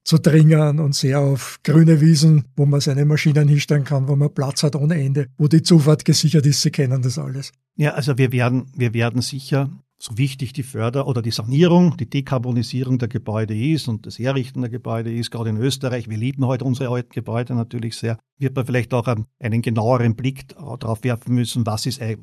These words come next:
Speaker 2: wo macht Sanierung noch Sinn und wo macht Sanierung keinen Sinn. Und wo baue ich ganz einfach wieder neu? Weil eines ist auch klar, und das ist schon mit auch ein Grund, warum Renovierungen eigentlich unattraktiv sind.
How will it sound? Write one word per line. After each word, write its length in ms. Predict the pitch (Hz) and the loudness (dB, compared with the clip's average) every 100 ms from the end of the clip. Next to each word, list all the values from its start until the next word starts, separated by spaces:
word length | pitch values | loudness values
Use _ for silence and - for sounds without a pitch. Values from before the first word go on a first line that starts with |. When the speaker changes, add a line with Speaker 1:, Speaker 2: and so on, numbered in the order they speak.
| 117 | -8
Speaker 2:
wo 220 | 117 143 | 0 2
macht 260 | 131 - | 2 0
Sanierung 560 | - 113 120 156 165 151 | -2 0 2 4 4 2
noch 180 | 131 123 | 0 -4
Sinn 300 | - 120 135 | -4 -2 0
und 180 | 131 117 | 0 -2
wo 80 | 117 | 0
macht 240 | 117 110 | -2 -4
Sanierung 380 | - 110 113 101 | -4 -4 -2 -6
keinen 340 | - 107 107 | -8 -6 -4
Sinn. 220 | 101 101 113 _ _ - | -6 -10 -18 _ _ -4
Und 200 | 143 117 | -2 0
wo 100 | 139 | 0
baue 220 | 131 139 | 2 0
ich 60 | |
ganz 180 | 135 123 | 0 -2
einfach 280 | 131 127 123 | -2 -4 -4
wieder 200 | 117 120 | -4 0
neu? 340 | 110 113 104 | 2 2 0
Weil 160 | 101 113 | -2 -4
eines 340 | 117 127 156 | -2 0 0
ist 140 | 131 - | -2 -4
auch 220 | 127 151 | -4 -4
klar, 320 | - 151 151 | -2 2 2
und 160 | 147 135 | 0 -2
das 80 | 139 | -2
ist 140 | - | -2
schon 200 | 135 151 | 0 0
mit 220 | 147 170 | 0 -2
auch 160 | 135 127 | -4 -2
ein 100 | 139 | -2
Grund, 320 | 123 131 151 | -2 -2 0
warum 240 | 135 131 | 0 0
Renovierungen 800 | 139 123 127 113 123 156 147 135 135 | 0 0 -2 -2 -4 -2 0 -2 -2
eigentlich 480 | 120 139 143 120 | -4 -2 -2 -4
unattraktiv 680 | 127 143 117 - 104 - 104 | -2 0 0 -6 -12 -12 -14
sind. 300 | - 123 147 | -10 -8 -8